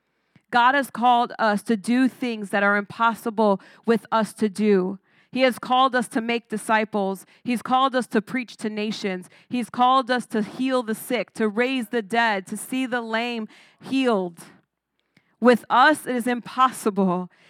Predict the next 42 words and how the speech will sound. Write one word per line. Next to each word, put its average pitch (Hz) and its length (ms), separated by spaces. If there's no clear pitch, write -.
He 269 120
has 254 140
called 269 460
us 269 220
to 240 100
destroy 254 500
the 240 100
works 247 380
of 226 200
Satan 247 520
on 233 240
this 233 240
earth, 233 220
to 214 100
cast 247 400
out 226 280
demons. 220 440
We 277 200
can't 285 400
do 277 240
that 226 280
by 226 220
ourselves. 202 640
It 240 120
is 220 240
only 285 580
with 220 280
him 247 360
that 208 180
those 220 220
things 233 420
are 208 140
possible. 214 640
And 240 100
it 233 140
will 294 240
not 285 300
happen 269 520
unless 233 360
we 247 100
are 214 120
fully, 285 840